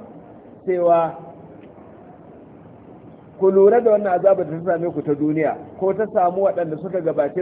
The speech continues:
ku a nan duniya, don ku ji tsoron kada mafi, mafi, mafi muninta ta same ku a ranar tashin alkiyama." Da haka sai kawo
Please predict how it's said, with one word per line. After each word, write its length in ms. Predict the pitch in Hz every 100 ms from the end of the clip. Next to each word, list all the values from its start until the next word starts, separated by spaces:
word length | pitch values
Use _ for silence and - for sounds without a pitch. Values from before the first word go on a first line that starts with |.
| 180
ku 80 |
a 120 | 170 151
nan 220 | 160 135
duniya, 400 | 147 151 151 117 - - - - - 135
don 260 | 190 226
ku 140 | 214 180
ji 140 | 196
tsoron 600 | 196 190 170 170 185 185 165 - - - - - - - - - - - -
kada 540 | 233 233 220 170 123 - -
mafi, 480 | 160 226 - 202 175 165
mafi, 320 | 208 214 196 185
mafi 360 | 214 220 208
muninta 760 | 180 185 233 226 196 - 147 120 - -
ta 80 | 160
same 260 | 160 165 190
ku 100 | 185
a 80 |
ranar 240 | 151 160 160
tashin 280 | 165 156 147
alkiyama." 540 | 127 123 135 135 117 95 - - -
Da 80 | 156
haka 200 | 170 160
sai 160 | 170 170
kawo 500 | - 190 190 190 185